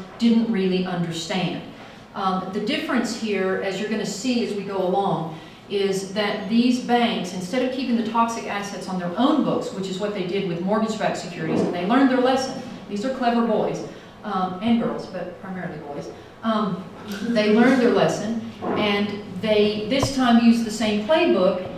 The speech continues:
and, um, but let the, the oil and gas companies keep the toxic assets on their, their books, which was, mm, it, it, as you will see, it will be much better for the banks, and, but not so good for the shale companies. Now, um,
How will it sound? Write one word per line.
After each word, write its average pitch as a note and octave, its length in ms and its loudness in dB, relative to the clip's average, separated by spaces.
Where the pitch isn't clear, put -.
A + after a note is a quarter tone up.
and, G3+ 520 0
um, F#3 640 2
but A3 360 -2
let A3 380 4
the, F#3+ 300 2
the G3+ 140 2
oil G3+ 160 4
and G3+ 100 0
gas A#3 280 4
companies G3+ 340 -2
keep - 180 -4
the F3+ 100 -6
toxic F#3 380 -4
assets E3 400 -4
on E3 140 -4
their, A#3 360 4
their G#3+ 320 2
books, - 440 -4
which F3 220 -10
was, E3+ 360 -8
mm, F#3+ 280 -8
it, F#3 160 -8
it, E3+ 420 -10
as F3+ 200 -4
you E3 80 -8
will D#3+ 80 -4
see, G#3 220 -4
it F3 40 -2
will E3+ 100 -2
be E3+ 120 -4
much F3+ 260 -4
better E3+ 300 -2
for E3+ 160 0
the D#3+ 80 -2
banks, G#3+ 420 2
and, F3+ 200 -4
but F3 140 -4
not F#3 180 0
so F3 200 -6
good E3 320 -2
for E3 420 2
the D#3+ 300 0
shale A#3+ 360 6
companies. - 380 -6
Now, F#3 500 0
um, F3 480 -2